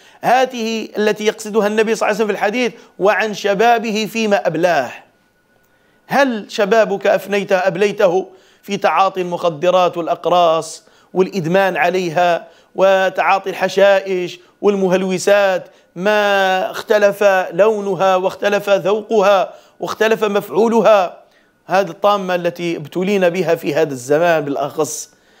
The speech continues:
هل أفنيت شبابك في التعرض ومعاكسة الفتيات؟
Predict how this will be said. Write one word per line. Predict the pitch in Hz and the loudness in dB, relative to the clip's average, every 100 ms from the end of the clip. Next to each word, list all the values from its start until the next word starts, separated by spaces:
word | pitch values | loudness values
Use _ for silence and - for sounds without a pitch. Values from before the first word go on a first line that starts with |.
| _ _ | _ _
هل | - 220 247 214 | -2 0 0 -2
أفنيت | 202 214 240 226 | -4 -2 -2 0
شبابك | 226 220 220 226 220 220 165 | 0 2 2 2 0 -2 -4
في | 208 214 185 - - _ - | -2 -2 -4 -10 -20 _ -8
التعرض | 190 202 185 226 208 220 170 156 143 - _ | -4 0 2 2 2 0 0 -8 -8 -12 _
ومعاكسة | 185 196 180 214 214 208 190 190 | -2 0 2 0 -2 -8 -8 -10
الفتيات؟ | 160 196 196 190 208 220 202 | -2 0 2 2 6 6 4